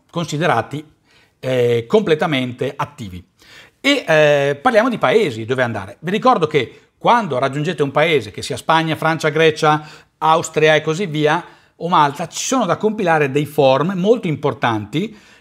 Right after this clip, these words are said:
a cui pot-, mm, che, mm, trovate, eh, online, ma potete chiedere al vostro agente di fiducia dove trovare questi form. Sicuramente vi dirà: "Guardate che vi do l'indirizzo e questo è il form da compilare".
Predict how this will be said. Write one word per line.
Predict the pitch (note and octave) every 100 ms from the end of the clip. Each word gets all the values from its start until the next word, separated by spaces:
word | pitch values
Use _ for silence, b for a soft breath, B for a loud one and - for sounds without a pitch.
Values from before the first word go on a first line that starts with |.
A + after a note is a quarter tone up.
| B _
a | - G3
cui | C#4+
pot-, | F3+ D3+
mm, | B2+ A#2 A#2
che, | A#2+ G3+ E3+
mm, | B2 A2+ A2 G#2 G#2 G2+
trovate, | G2 F#3+ F3+ D3+ F3+ A3 - B B
eh, | C3+ A#2+
online, | C#3+ B2+ F#3 D3
ma | C3+ G3
potete | G3+ B3 F#3+ B2
chiedere | - G3+ G#3 A#3
al | A#3+ E3+
vostro | C#3+ E3+ A#3+
agente | E3 C#3+ D3+
di | A#2+
fiducia | C3 A3 C#4 C#3+ A2 B B
dove | B A#2+ F3 D3 C#3
trovare | C#3+ C#3 B2
questi | - - C3+
form. | - G#2
Sicuramente | - A3+ A#3 B3 D#3+ E3 E3
vi | D3
dirà: | D3 C#3 - B B
"Guardate | C3+ D3+ D3+ E3 D3
che | C#3+
vi | C3+
do | C3
l'indirizzo | C3 D#3+ F#3+ C3 A#2+ F#3+
e | B2
questo | - A#2 E3
è |
il | B2
form | A#2
da | A2+
compilare". | - G#2+ B2 G2+ -